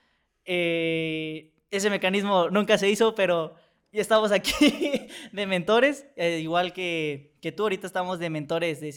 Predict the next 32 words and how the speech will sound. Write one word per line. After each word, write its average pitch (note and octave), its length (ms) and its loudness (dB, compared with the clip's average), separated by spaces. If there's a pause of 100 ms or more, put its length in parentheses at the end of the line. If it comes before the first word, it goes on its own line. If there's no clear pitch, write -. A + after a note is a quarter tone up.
(140)
del, D3 380 -12
del D3+ 160 -8
equipo E3 280 -10
Imperator F3 380 -4
cincuenta D3+ 300 -10
y D#3+ 60 -10
ocho E3 80 -10
ochenta D#3 280 -14
y D3 40 -18
siete. G3+ 420 -12 (460)
Entonces, D3+ 840 -4 (260)
pero G#3+ 200 4
sí, A#3+ 200 -2
retomando A3+ 460 0
un A#3 80 -2
poquito G#3+ 680 -6 (480)
lo E3+ 180 -2
que E3+ 80 -2
dices, F3 240 -2
que D#3+ 100 -10
estamos E3 520 -6 (400)
creando F3 320 0
este F3+ 120 -8
espacio F3 520 -2
porque, D3+ 320 -10
como D3+ 180 -12
sabemos, D#3 600 -6 (300)
First F#3 260 -2
México F#3 320 -2
ha E3 80 0
cambiado F3 340 0
muchísimo E3+ 720 -6